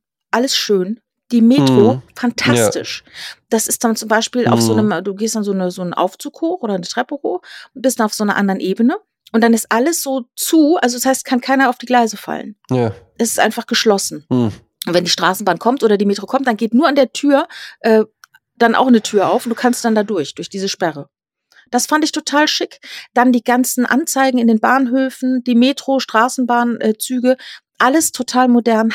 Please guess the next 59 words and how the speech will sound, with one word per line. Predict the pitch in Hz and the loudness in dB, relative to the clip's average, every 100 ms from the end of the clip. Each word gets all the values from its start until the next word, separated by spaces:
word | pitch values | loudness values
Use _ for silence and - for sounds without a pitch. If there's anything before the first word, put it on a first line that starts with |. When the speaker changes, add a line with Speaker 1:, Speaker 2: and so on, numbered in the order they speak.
| - | 0
Speaker 1:
Hightech, | 269 285 - 254 - - - - - | -2 -2 -4 -4 -6 -20 -20 -16 -2
ganz | 233 285 - | 0 0 -2
alles | 247 247 - | 0 0 -2
leicht | - 247 302 - | 0 0 0 -4
zu | 294 | -2
finden, | 269 247 247 - 233 240 - - _ _ _ - | 2 0 0 -2 0 -2 -8 -20 _ _ _ 0
alles | 294 330 - - | 2 2 0 -2
renoviert. | 269 262 233 330 - | 4 4 4 2 2
Also | 202 | 0
ich | - | -2
hab | 277 | -4
so | 285 | -6
das | - | -6
Gefühl, | 254 311 285 | -4 -2 0
als | 127 240 | 2 0
ich | 240 | 2
dann, | 240 | 2
weißt | 254 262 | 2 0
du, | |
und | 247 | 0
dann | 262 | 0
kommt | - 285 339 | 0 -2 2
dann, | 254 285 269 | 2 0 -2
äh, | - 226 | 0 0
als | 226 | -2
ich | 226 | -4
dann | 220 | -4
abgefahren | - - - 202 196 | -4 -6 -4 -2 0
bin, | 233 - - - - | -2 -4 -20 -20 -10
kommt | - 339 - | -6 -2 0
der | 294 | -2
I | 233 | -2
C | - 240 | -2 0
aus | 214 208 | 0 0
Deutschland, | 214 220 - 185 233 | 0 0 -2 -4 -2
wie | |
so | 233 | -2
die, | 226 226 | -2 -4
die | 208 220 | -4 -2
alte, | - 233 233 226 220 | 0 2 2 0 -2
die | 220 | -2
alte | 220 220 | 0 0
Tante | - 214 233 | 0 -2 0
kommt | 226 190 196 | -2 -2 0
dann | 202 196 | -2 -2
halt | 196 | -2
so | 208 | -4
rückwärts | 220 214 190 | -2 0 0
reingefahren | 196 226 240 - 175 202 | 0 0 -2 -2 -2 -2
in | 202 | -6
diesen | 185 | -6
Kopfbahnhof. | 185 240 - 180 170 165 196 | -4 -4 -4 -4 -4 -4 -4
Speaker 2:
Mhm. | 135 123 117 113 139 | 0 0 2 0 -2
Speaker 1:
Dann, | 202 190 185 | -2 -2 0
äh, | 208 190 | -2 0
will | 240 | 0
ich | 254 | 2
meinen, | 220 208 202 - | 2 2 0 -2
ähm, | 190 - | -4 -6